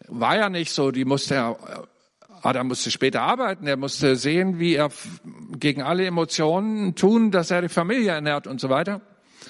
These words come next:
Brauchte seinen Verstand dazu. Was ist denn nun kaputt gegangen? Es ist tatsächlich der Geist. Der Geist,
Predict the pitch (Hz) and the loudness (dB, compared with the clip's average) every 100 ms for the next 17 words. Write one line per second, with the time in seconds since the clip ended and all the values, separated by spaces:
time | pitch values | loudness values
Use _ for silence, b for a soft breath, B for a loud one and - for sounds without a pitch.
0 | B B B - 160 147 156 147 143 139 | B B B 0 2 2 0 -2 -2 -4
1 | - 156 185 175 156 B B B - 175 | -2 -2 -4 -4 -6 B B B 2 4
2 | 190 202 - 190 196 196 185 247 180 127 | 4 2 2 2 2 0 0 -2 -2 -4
3 | 123 175 160 190 - - 196 220 185 170 | 0 0 2 0 0 0 2 2 -2 -2
4 | 151 139 101 87 - - - _ _ B | 0 2 0 -2 -12 -16 -20 _ _ B
5 | B B B 147 147 131 175 226 247 - | B B B 4 4 4 2 0 -6 -10